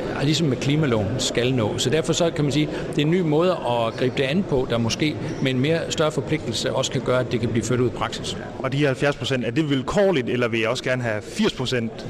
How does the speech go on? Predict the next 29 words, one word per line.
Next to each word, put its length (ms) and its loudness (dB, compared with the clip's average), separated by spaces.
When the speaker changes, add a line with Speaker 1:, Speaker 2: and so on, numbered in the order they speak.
Speaker 2:
flere 240 2
udlændinge 440 2
ud? 140 0
Speaker 1:
De 100 -4
halvfjerds 360 -2
procent 440 -2
er 200 2
selvfølgelig 540 2
taget 280 0
fra 80 -4
klimalovens 680 0
halvfjerds 340 0
procent, 340 0
fordi 160 0
det 140 -2
er 40 -2
svært 260 0
for 80 -2
de 80 4
partier, 360 2
der 80 0
synes, 300 0
man 160 2
logisk, 400 0
selvom 220 0
man 120 2
ikke 160 -2
kan 140 0
anvise 420 0